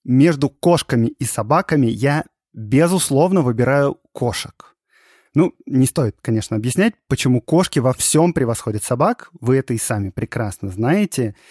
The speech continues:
Э, единственное, в чём мне стоит признаться, что чем старше я становлюсь, тем больше с некоторым даже недоумением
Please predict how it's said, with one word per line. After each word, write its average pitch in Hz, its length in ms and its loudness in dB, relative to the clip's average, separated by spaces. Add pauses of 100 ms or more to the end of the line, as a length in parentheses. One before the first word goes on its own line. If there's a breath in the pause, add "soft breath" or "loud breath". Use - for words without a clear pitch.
(640 soft breath)
Э, 104 240 -6
единственное, 127 800 2
в - 60 -8
чём 131 140 0
мне 120 100 2
стоит 120 240 -4
признаться, 135 540 0
что 123 420 -4 (320)
чем 127 220 0
старше - 340 -2
я 117 60 0
становлюсь, 127 480 0
тем 123 180 0
больше 143 400 -2 (400 loud breath)
с - 140 -20
некоторым 135 560 -4 (400)
даже 120 480 -2
недоумением 123 880 2